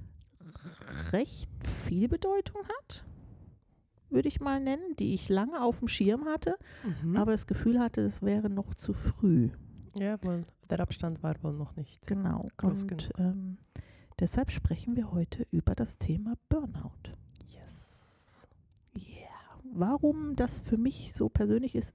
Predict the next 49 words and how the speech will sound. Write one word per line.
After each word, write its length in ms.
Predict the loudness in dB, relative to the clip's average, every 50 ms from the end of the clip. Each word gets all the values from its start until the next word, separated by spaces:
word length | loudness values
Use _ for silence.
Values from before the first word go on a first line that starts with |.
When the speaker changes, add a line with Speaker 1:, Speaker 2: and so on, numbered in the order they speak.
| _ _ -18
Speaker 1:
ich 300 | -14 -12 -12 -12 -10 -10 -10 -10 -10 -10 -12 -14 -14 -16 -18 -18 -12
hatte, 440 | -4 -4 -4 -4 -2 0 0 2 2 0 -2 -4 _ _ _ _ _ _ _ _ _ _ -14 _
ich 160 | -10 -6 -4
hatte 220 | -2 -2 0 0 0
einen 160 | 0 2 2
Burnout 340 | 2 2 4 2 0 0 0
und 200 | -2 -2 -2 -2 -4 -6 -10 -18 _ _ _ _ _ _ _ -12
ich, 160 | -8 -6 -6 -6 -6 -8 -8
ich 240 | -8 -12 -12 -6 -4
weiß 160 | -4 -2 0
gar 80 | 0 0
nicht, 120 | 2 0
ob 100 | 2 0
ich 120 | 0 0 0
wirklich 220 | 0 0 0 -2
draußen 300 | -2 0 0 0 0 0 -2
bin, 140 | -2 -2
aber 160 | 0 0 0 0
es 140 | 0 -2
ist 280 | -4 -6 -8 -8 -12 -16 -20 -20 _ _ _ _ _ _ _ _ _ _ _ _ _ _ -20 -18
Speaker 2:
Fühlt 220 | -4 2 2 4 4
Speaker 1:
am 40 | 4
Speaker 2:
sich 180 | 0 -2 -2
sicher 260 | -2 -2 0 0 -2
draußen 500 | 0 2 4 4 4 4 2 2 0 0 2
ran 240 | 4 4 4 4 2
als 200 | 2 2 0 0
noch. 280 | 0 -2 -2 -2 -8 -16 -18 -2 0
Speaker 1:
Es 140 | 2 4 8
fühlt 200 | 8 8 6 6
sich 140 | 2 0
draußen 480 | 0 4 6 8 8 8 8 6 6 4
an 260 | 4 4 4 4 4 6 6
als, 260 | 6 8 10 10 10 8 8 2 2 4
als 200 | 4 4 6 6
auch 200 | 6 6 8 8 6
schon. 320 | 6 6 6 4 4 0 -4 -12 -20 -20 -20 -18 -6 -4
Das 160 | -2 -2 0
ist 100 | 0 -2
schon 180 | 0 -2 -4 -4
so, 120 | -4 -6 -6 -6
ja. 100 | -6 -8 -2 -2
Ich 200 | -2 -2 0 -4
hatte 260 | -4 -4 -6 -8 -8
einen 120 | -8 0 2
Burnout. 320 | 2 2 2 -2 -6 -6 -4
Und 120 | -4 -2
ich 120 | -2 -2
finde 200 | -2 -2 -2 -2